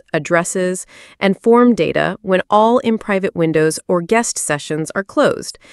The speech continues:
ensuring a private browsing experience on shared devices. To further secure your browsing journey, follow these steps. Press the Windows plus R keys to open the Run dialog box. Type regedit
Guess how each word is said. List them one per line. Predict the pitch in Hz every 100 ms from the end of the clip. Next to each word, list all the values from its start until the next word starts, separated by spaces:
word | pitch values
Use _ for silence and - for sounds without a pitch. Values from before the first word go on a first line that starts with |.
| - - -
ensuring | 247 - 277 330 349
a |
private | 339 - 220 226 240
browsing | 190 180 185 160
experience | 147 - 151 139 143 156 -
on | 160 160
shared | 156 - 190 175
devices. | 160 156 143 - - - - _ _ _ - _ _ -
To | 226
further | 277 302 330
secure | - 214 190 190
your | 180
browsing | 170 160 160 175 160
journey, | 165 156 175 202
follow | - 240 247 262
these | 208 180
steps. | - - - - - - _ _ _ _ _ _
Press | 277 - -
the | 277 254 -
Windows | 180 190 247 285 320 320 - -
plus | 233 196 - -
R | 214 240 233
keys | - 156 143 156 -
to | 214 -
open | 196 208 202
the | 190 180 -
Run | 185 208 220 202
dialog | 151 143 135 135 143
box. | - - - - - _ _ _ _ _
Type | - 165 - -
regedit | 156 190 226 - 165 143 160 - -